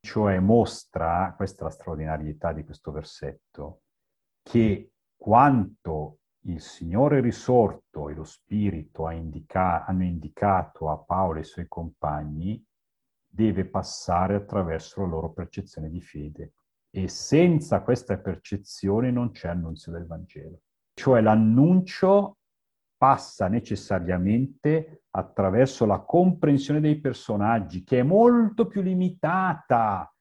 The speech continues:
di quella onnisciente del narratore, limitata alla loro comprensione, alla loro, diciamo, umanità, ma solo attraverso questa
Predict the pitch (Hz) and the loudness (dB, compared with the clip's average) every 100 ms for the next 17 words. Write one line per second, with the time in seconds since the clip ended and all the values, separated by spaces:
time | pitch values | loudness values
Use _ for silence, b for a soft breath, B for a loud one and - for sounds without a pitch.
0 | - 101 101 131 127 123 120 107 - 127 | -6 -6 0 2 4 2 2 0 -2 -2
1 | 127 - 101 101 101 101 104 92 98 - | -2 -6 -6 -2 -2 0 -2 -4 -8 -4
2 | 104 101 104 - _ - 117 139 131 - | -2 -2 -4 -8 _ -6 -2 0 0 2
3 | 160 160 156 139 117 120 117 170 196 175 | 0 2 2 4 4 2 2 2 2 0
4 | 135 - 120 110 - 107 98 95 98 104 | -4 -4 -6 -8 -8 -2 0 0 0 0
5 | 107 107 113 160 175 135 104 98 113 113 | 0 0 2 4 4 4 0 -4 -4 0
6 | 113 110 104 101 92 - 85 80 95 107 | -2 0 0 0 -4 -6 -4 -4 -2 -2
7 | - - - 175 165 151 139 127 143 143 | -2 -10 -2 4 4 2 0 0 -2 -4
8 | - 135 104 104 - - 82 76 | -8 -4 -2 -2 -6 -8 -6 -6